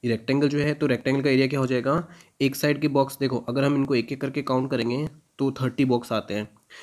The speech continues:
और इससे बचने के लिए मल्टीप्लिकेशन हम यूज़ करें, एक साइड सिक्स है, एक साइड फ़ाइव है, सिक्स मल्टीप्लाई फ़ाइव दोनों को अगर मल्टीप्लाई कर दें तो थर्टी इसमें बॉक्स होते हैं। तो area of rectangle is equal to क्या हो जाएगा, L into B, length multiply by breadth,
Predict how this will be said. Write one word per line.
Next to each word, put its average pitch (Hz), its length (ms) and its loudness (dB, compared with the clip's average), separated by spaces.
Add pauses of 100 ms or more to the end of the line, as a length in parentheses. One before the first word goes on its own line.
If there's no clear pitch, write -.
(200)
और 120 140 0
इससे 131 260 -2
बचने 139 300 0
के 139 140 0
लिए 143 260 2
मल्टीप्लिकेशन 131 640 0
हम 143 120 2
यूज़ 139 160 0
करें, 147 240 0
एक 127 180 -2
साइड 139 180 -2
सिक्स 139 300 -6
है, 143 100 -2
एक 135 100 -6
साइड 139 140 -4
फ़ाइव 127 340 -4
है, 151 340 -4
सिक्स - 280 -6
मल्टीप्लाई 135 440 0
फ़ाइव 131 180 -4
दोनों 123 240 0
को 135 160 -2
अगर 131 80 -2
मल्टीप्लाई 123 440 -2
कर 117 140 -6
दें 113 160 -6
तो 196 260 -2 (340)
थर्टी 127 180 2
इसमें 139 200 0
बॉक्स 123 220 0
होते 110 200 -4
हैं। 101 180 -8 (1200)
तो 151 160 0
area 127 200 4
of 160 180 4
rectangle 160 540 4
is 147 100 8
equal 143 180 2
to 135 80 2
क्या 135 100 -2
हो 120 60 -2
जाएगा, 147 380 -4
L 123 140 -2
into 123 280 0
B, 131 320 0 (460)
length 123 280 -4
multiply 127 480 -2
by 131 120 -2
breadth, 127 380 -2